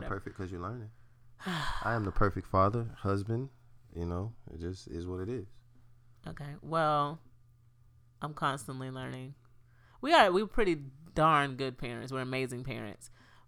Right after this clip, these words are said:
Speaker 1: So for her to say that, I just thought it was hilarious. I was like, "Mom, so you think I'm gonna just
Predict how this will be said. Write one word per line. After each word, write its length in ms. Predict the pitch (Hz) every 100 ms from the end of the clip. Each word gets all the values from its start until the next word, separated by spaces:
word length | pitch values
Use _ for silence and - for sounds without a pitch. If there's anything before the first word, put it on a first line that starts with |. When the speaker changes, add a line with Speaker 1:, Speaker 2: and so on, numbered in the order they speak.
| -
Speaker 1:
So 440 | - 156 147 139 160
for 80 |
her 140 | 170 196
to 60 |
say 220 | - 160 160
that, 100 | 147
I 80 | 147
just 180 | 147
thought 160 | - 147
it 60 | 139
was 140 | 143 -
hilarious. 800 | 160 143 139 139 139 131 127 -
I 80 | 147
was 100 | 151
like, 180 | 147 143
"Mom, 300 | 156 151 143
so 260 | - 156 147
you 160 | 160
think 160 | 190 180
I'm 60 | 175
gonna 80 |
just 240 | 160 151